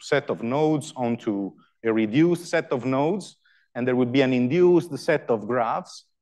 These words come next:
with smaller size, and then an induced probability distribution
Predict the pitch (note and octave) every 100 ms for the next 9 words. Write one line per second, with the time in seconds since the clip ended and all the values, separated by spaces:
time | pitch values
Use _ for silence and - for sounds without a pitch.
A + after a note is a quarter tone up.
0 | _ A#2+ G#2+ - B2 B2+ C3 A2 G#2 G2+
1 | - - A2 G2+ F3+ G#3+ - _ _ -
2 | - _ - D3+ F3+ F3+ E3+ D#3 F3+ F#3+
3 | - C#3+ D3+ C#3 F3+ G3 - D#3 D3+ E3
4 | D#3 D3+ - F3+ E3+ G3+ - F#2+ G2+